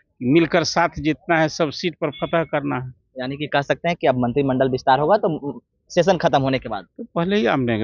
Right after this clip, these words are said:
Speaker 1: कितनी बात इस सवाल को आप दोहराएंगे?
Speaker 2: जी।
Speaker 1: अब सबको जो मंत्री बनना है, वो बजट सत्र तक इंतजार करना होगा, जो एक मार्च तक चलेगा।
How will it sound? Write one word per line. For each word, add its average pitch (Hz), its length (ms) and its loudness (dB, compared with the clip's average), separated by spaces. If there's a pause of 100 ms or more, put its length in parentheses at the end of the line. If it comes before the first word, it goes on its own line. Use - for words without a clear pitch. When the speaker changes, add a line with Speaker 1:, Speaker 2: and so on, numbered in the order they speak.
Speaker 1:
कितनी - 520 -4
बात 170 260 2
इस 160 140 -4
सवाल 170 220 2
को 151 100 -4
आप 147 80 4
दोहराएंगे? 117 500 -4
Speaker 2:
जी। 110 180 -18 (520)
Speaker 1:
अब 113 60 -8
सबको 180 380 2
जो 180 100 6
मंत्री 170 340 4
बनना 180 360 4
है, 196 80 4
वो 170 180 2
बजट 160 280 2
सत्र 185 300 -2
तक 160 180 -2
इंतजार 147 360 0
करना 143 280 0
होगा, 143 220 2
जो 143 80 2
एक 165 260 4
मार्च 170 320 0
तक 180 100 -4
चलेगा। 147 420 -6